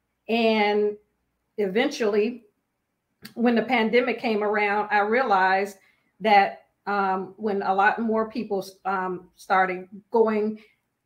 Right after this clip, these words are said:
um, toward realizing their vision, that I had a lot of expertise,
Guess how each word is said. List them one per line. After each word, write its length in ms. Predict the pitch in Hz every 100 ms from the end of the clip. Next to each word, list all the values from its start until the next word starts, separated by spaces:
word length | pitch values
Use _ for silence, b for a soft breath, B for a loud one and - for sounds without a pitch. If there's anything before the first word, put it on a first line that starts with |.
| -
um, 320 | 185 190 185
toward 560 | 185 220 202 190 170 -
realizing 640 | 170 214 247 208 196 190 196
their 160 | 190 180
vision, 580 | 240 277 190 180 214 - -
that 120 | 196
I 80 | 247
had 240 | 254 233
a 60 | 208
lot 380 | 196 214 220 -
of 200 | 214 208 233
expertise, 500 | 220 196 202 240